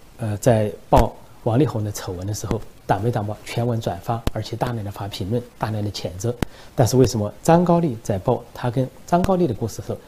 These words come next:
党媒党报只字不提，而且大肆的删文删稿，甚至呢把张高丽的名字啊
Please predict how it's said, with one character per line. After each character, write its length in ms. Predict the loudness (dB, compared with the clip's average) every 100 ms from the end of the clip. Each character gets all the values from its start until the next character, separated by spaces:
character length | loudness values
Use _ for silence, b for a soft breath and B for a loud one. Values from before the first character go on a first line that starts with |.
| -10 -4
党 160 | -2
媒 100 | -2
党 140 | -4 -6
报 140 | -8
只 160 | 0 2
字 140 | 2
不 100 | -2 -4
提， 200 | -10 -10
而 80 | -6
且 160 | -6 -6
大 160 | -8
肆 100 | -6
的 100 | -8
删 220 | -4 -2 0
文 140 | -2
删 180 | -2 -2
稿， 180 | -4 -6 -14 B B B
甚 180 | 4 4
至 80 | 4
呢 80 | -4 B B -2
把 180 | 0 0
张 180 | 2 2
高 100 | 2
丽 100 | 0
的 80 | -2
名 160 | -4
字 100 |
啊 80 | -4